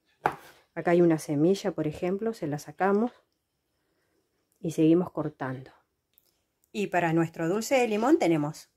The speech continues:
al limón picado en finas tiras y hervidos, alrededor de cuatrocientos gramos y trescientos cincuenta gramos de azúcar. Comenzamos con la receta.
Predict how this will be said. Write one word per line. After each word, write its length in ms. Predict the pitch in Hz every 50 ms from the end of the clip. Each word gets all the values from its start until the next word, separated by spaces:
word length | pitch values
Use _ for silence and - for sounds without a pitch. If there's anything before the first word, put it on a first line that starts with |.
| _ _ -
al 260 | 180 180 175 170 165
limón 380 | 165 160 165 175 185 185 170
picado 480 | - - 160 160 - 170 175 170 170 165
en 120 | 160 156
finas 360 | 156 - - 151 151 143 143 - - - - -
tiras 380 | 196 208 220 202 185 - -
y 100 | 143 135
hervidos, 640 | 139 139 143 160 202 254 269 330 349 359 359 - _ _ _ _ _ _ _ _ _ _ _ _ _ _ _ -
alrededor 680 | 170 165 156 160 156 151 151 156 165 180 190 220 - _ _ -
de 340 | 180 170 165 165 160 160 160
cuatrocientos 920 | - 156 143 - - 151 156 - - 175 175 175 170 175 165 165 - - - 185 - _ _ -
gramos 540 | 170 202 233 233 220 220 240 262 - - _ _ _ _ _ _ _ _ _
y 380 | - 214 220 254 262 - - _ _ _ -
trescientos 560 | 208 202 190 190 - 214 214 214 233 226 -
cincuenta 600 | - 196 180 175 175 - 190 196 208 196 - 202
gramos 400 | 175 170 170 170 180 180 180 165
de 140 | 165 156 139
azúcar. 540 | 131 - - - 147 - - - - - - _ _ _ _ _ _ _ _
Comenzamos 680 | - 147 147 147 139 135 - - 220 233 254 247 -
con 240 | _ - 147 143 135
la 120 | 127 135
receta. 380 | 135 143 156 - 240 - -